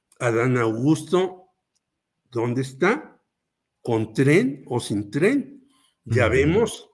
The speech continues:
Speaker 1: que Marcelo Ebrard no se paró a levantarle la mano a Clau-, Claudia Sheinbaum.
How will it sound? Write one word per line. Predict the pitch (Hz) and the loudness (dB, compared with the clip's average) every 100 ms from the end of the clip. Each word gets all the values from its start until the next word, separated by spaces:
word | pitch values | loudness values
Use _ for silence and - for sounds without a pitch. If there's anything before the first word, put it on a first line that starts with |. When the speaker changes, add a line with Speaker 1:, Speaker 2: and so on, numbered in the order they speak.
| - | -8
Speaker 1:
que | 117 | -6
Marcelo | 98 107 - 131 135 | -4 -6 -4 -2 0
Ebrard | 123 123 139 240 - - _ _ _ _ - | 0 0 0 -2 -8 -20 _ _ _ _ -6
no | 117 127 143 | 2 6 8
se | 151 170 | 6 0
paró | - 139 110 170 - - _ _ _ - | 0 0 0 -2 -4 -16 _ _ _ -8
a | 110 110 104 104 - _ _ _ _ _ _ _ _ | 0 0 0 -4 -14 _ _ _ _ _ _ _ _
levantarle | 131 117 107 101 - 127 131 131 | -4 -2 -2 -4 -2 -2 -2 -2
la | 123 | -2
mano | 101 120 127 127 139 143 - _ _ _ - | -2 -2 0 -2 -2 -8 -20 _ _ _ -14
a | 104 | -10
Clau-, | - 120 117 123 - _ | -2 0 0 -2 -8 _
Claudia | 135 110 117 127 127 | -2 -2 0 0 0
Sheinbaum. | - 202 254 175 104 - | 2 2 2 -2 -4 -10